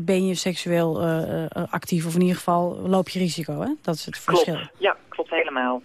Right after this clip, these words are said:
Speaker 1: En dan, ja, dan moet je toch maar een beetje van uitgaan dat mensen dan eerlijk antwoorden.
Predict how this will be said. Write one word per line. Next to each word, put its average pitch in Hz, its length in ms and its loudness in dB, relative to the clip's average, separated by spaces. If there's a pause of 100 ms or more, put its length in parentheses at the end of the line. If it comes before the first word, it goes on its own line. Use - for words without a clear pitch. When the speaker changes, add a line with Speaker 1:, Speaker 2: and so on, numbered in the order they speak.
(140)
Speaker 1:
En 190 120 -2
dan, 185 200 2 (100)
ja, 185 240 0
dan 170 80 -2
moet 190 160 2
je 180 60 -6
toch 233 140 0
maar 214 100 2
een 175 60 2
beetje 165 220 0
van 175 100 0
uitgaan 180 280 2
dat 190 100 2
mensen 202 260 2
dan 214 140 2
eerlijk 226 240 0
antwoorden. 190 580 0